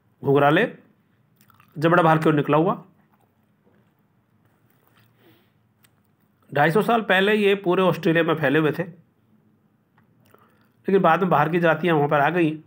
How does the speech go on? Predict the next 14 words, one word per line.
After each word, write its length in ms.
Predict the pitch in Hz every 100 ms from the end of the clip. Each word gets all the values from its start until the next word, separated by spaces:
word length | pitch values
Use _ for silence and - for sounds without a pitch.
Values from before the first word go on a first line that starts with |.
| _ _ _ _ _ _ _ _
और 140 | 170 170
ये 80 | 180
अब 200 | 170 170
केवल 260 | 170 170 175
मरुस्थलीय 560 | 160 165 165 170 175
और 240 | 175 175 175 175 - -
दुर्गम 280 | 151 160 165
क्षेत्रों 300 | 160 156 160
में 100 | 151
ही 60 | 185 - - - _ _ _ _ _ _ _ _ _ _ _ _ _ - _ -
रहने 240 | 139 143
लग 140 | 135 127
गए 160 | 139
हैं। 140 | 156